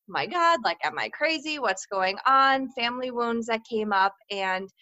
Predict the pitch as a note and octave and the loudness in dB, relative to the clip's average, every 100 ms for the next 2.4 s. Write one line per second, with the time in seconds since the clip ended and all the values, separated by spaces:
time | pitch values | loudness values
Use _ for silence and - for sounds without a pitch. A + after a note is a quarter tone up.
0 | - _ _ _ _ C4 C4 D4+ D4 B3 | -20 _ _ _ _ 2 4 4 2 2
1 | A3+ D#3+ G3+ - A3+ G#3 - G#3 G3 G3 | 4 4 2 -2 0 0 0 -2 0 0
2 | G3 F#3+ F3+ F3+ | 2 2 2 0